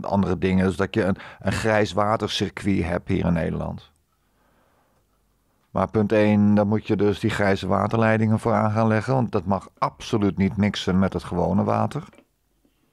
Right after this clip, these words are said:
Eh, want wat bij ons uit de kraan komt, dat kan je drinken. Nou, dat, dat is een unicum. En het is niet zo dat dat in Turkije niet mogelijk is, maar daar doen ze het niet. Ze hebben daar een heel ander gevoel erbij.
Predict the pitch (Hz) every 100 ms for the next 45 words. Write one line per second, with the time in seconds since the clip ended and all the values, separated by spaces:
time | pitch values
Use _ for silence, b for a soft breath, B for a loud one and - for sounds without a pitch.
0 | b b b b b b - _ b b
1 | b b b b b b b _ _ -
2 | _ 135 - 127 113 - - 127 107 120
3 | 127 104 104 - 139 143 123 85 87 -
4 | 127 123 - 156 107 78 87 107 135 -
5 | 170 156 156 139 - 196 156 - 143 71
6 | - _ _ _ _ _ _ _ _ _
7 | _ _ - 151 170 170 170 160 170 151
8 | 143 147 143 139 139 - 135 123 107 101
9 | 135 165 147 131 76 78 143 139 151 127
10 | 139 190 - 117 - - - - - _
11 | _ _ _ _ _ _ _ _ - 165
12 | 165 156 151 147 143 135 135 127 120 120
13 | 160 147 87 78 78 78